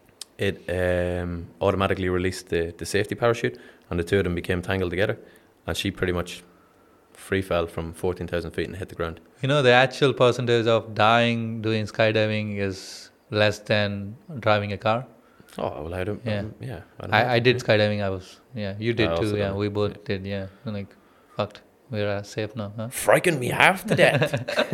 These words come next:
Speaker 2: <laughs> Have you ever stolen something? If so, what was it?
Speaker 1: Have you ever stolen stuff?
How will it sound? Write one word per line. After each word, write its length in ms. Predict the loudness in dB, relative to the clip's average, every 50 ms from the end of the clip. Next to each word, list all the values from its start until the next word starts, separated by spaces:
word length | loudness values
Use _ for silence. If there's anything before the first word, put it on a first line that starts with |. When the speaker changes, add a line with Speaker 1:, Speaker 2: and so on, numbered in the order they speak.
| -2 -2 -2 -4 2 4 4 4 4 4 2 4 4 2 2 2 0 -2 -2 -8 -16 -12
Speaker 2:
<laughs> 560 | -8 -6 -6 -4 -4 -4 -6 -6 -8 -10 -2
Have 180 | 4 6 8 8
you 120 | 10 10 10
ever 100 | 8 8
stolen 360 | 6 6 8 8 8 6 6
something? 680 | 4 4 2 4 4 4 2 2 2 -2 -4 -6 -6 -4 -2
If 160 | -2 -2 0
so, 360 | 4 6 6 8 6 6 4
what 340 | 0 0 2 2 2 4 2
was 200 | 0 0 0 0
it? 120 | -4 -6
Speaker 1:
Have 840 | -6 -12 -20 -20 _ _ _ -20 -20 _ _ _ _ -12 -12 _ _
you 60 | -8 -6
ever 60 | -6
stolen 400 | -6 -4 0 0 0 0 0 -4
stuff? 220 | -6 -10 -14 -14